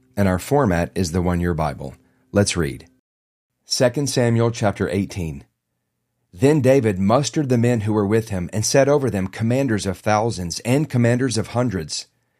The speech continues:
And David sent out the army, one-third under the command of Joab,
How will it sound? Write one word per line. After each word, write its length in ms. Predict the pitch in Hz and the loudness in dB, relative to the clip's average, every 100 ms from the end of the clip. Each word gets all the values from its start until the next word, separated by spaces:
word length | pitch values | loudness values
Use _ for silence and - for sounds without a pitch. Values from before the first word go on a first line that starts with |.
| _ - | _ -2
And 160 | 113 | 2
David 320 | 127 151 127 | 4 4 2
sent 260 | - - 123 | 0 2 4
out 200 | 123 120 | 2 2
the 120 | 110 | 0
army, 420 | 98 98 82 71 - _ _ _ | 0 0 -4 -8 -16 _ _ _
one-third 640 | 95 131 156 120 147 113 | 2 2 2 0 2 4
under 160 | 104 104 | 2 0
the 120 | 95 | -2
command 400 | - 107 117 131 | -2 0 2 2
of 140 | 120 90 | 0 0
Joab, 560 | 104 110 90 76 76 | 0 0 0 -4 -12